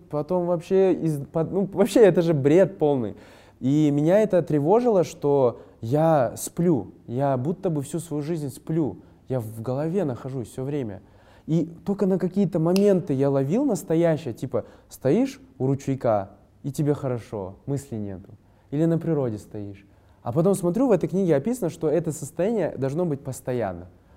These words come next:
Я думаю: «Да, я это хочу». И в этой книге просто описаны там разные упражнения,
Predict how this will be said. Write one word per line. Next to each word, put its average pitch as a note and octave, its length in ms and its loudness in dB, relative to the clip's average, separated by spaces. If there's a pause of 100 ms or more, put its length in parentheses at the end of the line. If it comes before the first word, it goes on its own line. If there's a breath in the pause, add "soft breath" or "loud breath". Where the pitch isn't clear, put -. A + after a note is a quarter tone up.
(100)
Я B2+ 100 0
думаю: C3 300 2
«Да, A#2+ 640 0 (500 soft breath)
я C#3 160 2
это C#3 140 -2
хочу». B2 480 -6 (180 loud breath)
И F3 160 6
в D3 80 4
этой F3 180 6
книге F3 320 0
просто D#3 480 0
описаны C3 560 -4
там G#2 200 -8
разные D3 260 2
упражнения, B2+ 840 -4